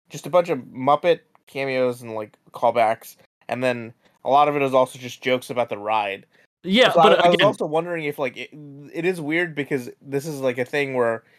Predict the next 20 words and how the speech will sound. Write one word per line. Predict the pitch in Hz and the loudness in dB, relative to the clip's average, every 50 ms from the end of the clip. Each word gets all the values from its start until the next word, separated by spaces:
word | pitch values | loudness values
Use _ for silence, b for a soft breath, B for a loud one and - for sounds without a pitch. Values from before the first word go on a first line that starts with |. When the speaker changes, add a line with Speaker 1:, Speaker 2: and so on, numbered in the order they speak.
| _ _ _ - | _ _ _ -10
Speaker 1:
if | 123 - | -8 -4
you've | 151 151 139 139 | -4 -4 0 0
never | 170 202 214 165 | 2 2 2 0
been | - - 127 135 143 143 | 0 0 0 0 2 0
on | 147 160 | 0 0
the | 156 147 | 0 -2
Haunted | 135 147 151 151 151 131 | -2 -2 -4 -4 -4 -6
Mansion | 131 127 143 143 - 175 170 | -6 -4 -4 -6 -8 -10 -6
ride, | 175 175 180 185 190 196 196 220 _ _ _ _ _ _ _ _ _ _ _ _ _ _ - | -4 -4 -2 -2 -4 -6 -8 -12 _ _ _ _ _ _ _ _ _ _ _ _ _ _ 4
Speaker 2:
Oh, | - 120 | 4 6
yeah, | 117 117 113 | 6 6 4
Speaker 1:
uh, | 110 | 4
Speaker 2:
this | 107 107 - - | 2 -2 -4 -2
doesn't | 127 123 | -2 0
Speaker 1:
you | 143 | 2
don't | 170 170 | 2 2
Speaker 2:
make | 143 123 | 2 2
sense. | 147 143 | 0 -2
Speaker 1:
understand | 139 139 135 - - 143 139 147 147 127 | -2 -4 -6 -6 -4 -2 0 0 0 0
a | 117 | -2